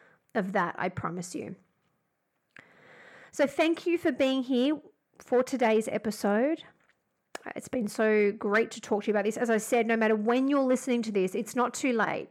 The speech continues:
Know your vision and make intentional choices every day.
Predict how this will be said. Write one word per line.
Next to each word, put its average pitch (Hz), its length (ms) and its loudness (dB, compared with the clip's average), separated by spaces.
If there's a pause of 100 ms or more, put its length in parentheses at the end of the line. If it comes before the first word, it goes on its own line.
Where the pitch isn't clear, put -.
(100)
Know 240 320 2
your 311 320 4
vision 220 460 0 (220)
and 226 260 0
make 262 320 0
intentional 262 1160 -2 (240)
choices - 840 -2 (680)
every 262 420 2
day. 220 460 0